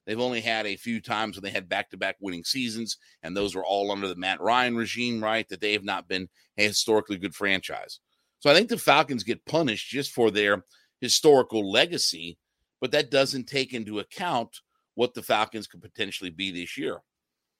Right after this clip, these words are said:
A-, and I certainly think that Arthur Smith has got them in the right direction, and with the personnel that they have, they can certainly be dynamic in certain areas of the football team. Now, again,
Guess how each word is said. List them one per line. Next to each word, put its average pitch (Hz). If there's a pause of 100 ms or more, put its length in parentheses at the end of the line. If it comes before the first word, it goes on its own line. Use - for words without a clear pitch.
(260)
A-, -
and 120
I 135
certainly 143
think 139
that 120
Arthur 117
Smith 139
has 95
got 107
them 104
in 107
the 107
right 101
direction, 104 (340)
and 107
with 117
the 113
personnel 131
that 120
they 95
have, 85 (560)
they 110
can 113
certainly 147
be 120
dynamic 117
in 104
certain 107
areas 104
of 92
the 95
football -
team. 76
Now, 92 (280)
again, 113